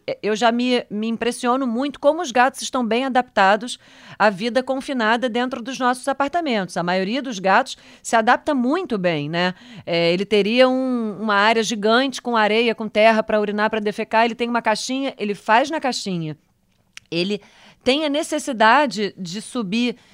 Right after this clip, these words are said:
em, em espaços verticalizados, né, altos. Esse, o, a natureza do gato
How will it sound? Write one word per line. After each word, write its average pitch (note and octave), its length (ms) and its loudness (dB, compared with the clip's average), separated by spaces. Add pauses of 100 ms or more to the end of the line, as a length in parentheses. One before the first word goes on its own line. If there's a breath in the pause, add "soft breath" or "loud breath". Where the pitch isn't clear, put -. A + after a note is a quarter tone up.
(120)
em, G3+ 400 -4
em G3 440 -8
espaços G#3 720 0 (200)
verticalizados, F#3 1160 0
né, F3+ 240 -2 (320 loud breath)
altos. F3+ 540 2
Esse, G3 260 -4
o, F3 260 -6
a - 80 0
natureza A3+ 640 2
do G#3 100 -4
gato F#3+ 640 0